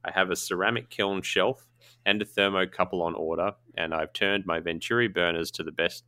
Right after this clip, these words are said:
uh, tuned my Venturi burners to the best of my ability. I also leave a small opening at the doors so the forge can breathe.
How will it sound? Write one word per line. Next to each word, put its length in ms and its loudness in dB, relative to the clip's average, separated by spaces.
uh, 160 -2
tuned 420 4
my 180 6
Venturi 480 2
burners 420 0
to 100 -8
the 60 -8
best 240 -2
of 180 -2
my 180 -6
ability. 520 -2
I 80 4
also 360 6
leave 280 2
a 20 -4
small 380 2
opening 440 2
at 120 -8
the 80 -10
doors 420 2
so 260 0
the 120 -8
forge 480 -2
can 180 -6
breathe. 640 -4